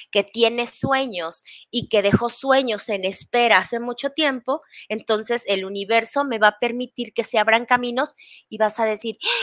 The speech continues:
"Uy, hace mucho tiempo que yo tenía ganas de viajar a este lugar. Uh, hace mucho tiempo yo tenía ganas de ir a, o tomar este curso.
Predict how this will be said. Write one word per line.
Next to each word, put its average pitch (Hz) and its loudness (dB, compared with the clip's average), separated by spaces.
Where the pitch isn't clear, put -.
"Uy, 349 2
hace 349 0
mucho 370 -6
tiempo 359 -6
que 339 -4
yo 294 -6
tenía 339 0
ganas 320 2
de 302 0
viajar 254 4
a 294 2
este 277 -2
lugar. 208 2
Uh, 349 2
hace 359 2
mucho 359 -6
tiempo 339 -6
yo 320 -2
tenía 320 -2
ganas 311 2
de 277 4
ir 269 2
a, 285 8
o 247 4
tomar 254 4
este 277 0
curso. 302 0